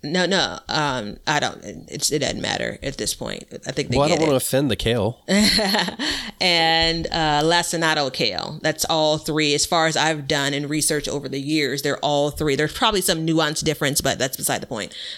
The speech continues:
Speaker 1: Massage your kale if you are, if you have the curly leaves and you're not a fan of them. Uh, quick bonus items. Kale chips are all the rave using curly kale. You can add kale to stews. It's pretty sturdy.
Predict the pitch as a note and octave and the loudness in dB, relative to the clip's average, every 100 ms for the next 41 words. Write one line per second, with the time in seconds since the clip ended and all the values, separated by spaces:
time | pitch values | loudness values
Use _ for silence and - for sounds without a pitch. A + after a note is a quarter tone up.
0 | - F3 E3+ F3+ F#3+ F#3 G3 - G#3 E3 | -2 0 2 4 2 2 0 2 2 2
1 | D#3+ E3 D#3+ D#3+ D#3+ D#3+ D#3 D#3+ - E3+ | 4 2 2 2 2 4 4 2 0 -2
2 | D#3 E3 D#3+ D3 D3 - D#3+ D#3+ D#3 D#3 | -2 0 2 0 -4 0 2 2 2 0
3 | D3+ C#3 C3 C3 C3 E3 D#3 D#3+ D#3+ D#3 | 0 -2 -2 -2 -2 0 2 2 2 2
4 | D#3+ D#3+ - - - - C#3+ C#3+ C3+ - | 2 0 -2 -12 -14 -6 0 0 0 0
5 | E3 E3 E3 E3 F3 D#3+ D#3+ D#3+ D#3 D#3 | 0 0 2 2 2 2 2 2 2 0
6 | - - - F#3 C#3 C#3 - F3 E3+ - | -2 -4 -2 0 0 0 0 2 0 -2
7 | - D#3+ C#3+ C#3+ D3 D3+ D3 C#3+ C#3 C#3+ | -2 0 0 2 2 0 0 2 2 0
8 | D3 C3+ B2+ C3+ E3 D#3 D3+ D3 D#3+ D3 | 0 0 -2 -2 0 2 0 0 0 2
9 | C#3+ C#3+ C3+ C3+ C3+ C3 - D3 C3 B2+ | 2 0 -2 0 0 0 0 0 0 2
10 | - - D#3 D3+ D3+ D3 A#2 - - E3 | 0 2 0 2 0 0 -2 -4 -2 -2
11 | C#3 - - D3 D3 F#3 A#3 | 0 -2 0 -2 -2 -2 -4